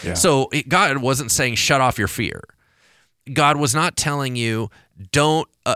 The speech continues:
Speaker 2: hey, control your chemical level." That's not what he's saying.
Speaker 1: Mm-hmm.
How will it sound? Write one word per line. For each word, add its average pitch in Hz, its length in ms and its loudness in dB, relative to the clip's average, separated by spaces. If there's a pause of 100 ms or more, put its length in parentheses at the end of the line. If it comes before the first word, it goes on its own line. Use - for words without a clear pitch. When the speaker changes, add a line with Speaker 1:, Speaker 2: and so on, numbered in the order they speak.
(100)
Speaker 2:
hey, 135 200 2
control 165 400 0
your 143 100 2
chemical 139 420 2
level." 76 360 -2 (100)
That's 123 200 -2
not 165 140 2
what 143 80 0
he's 117 140 0
saying. 69 520 -4 (140)
Speaker 1:
Mm-hmm. 95 260 -4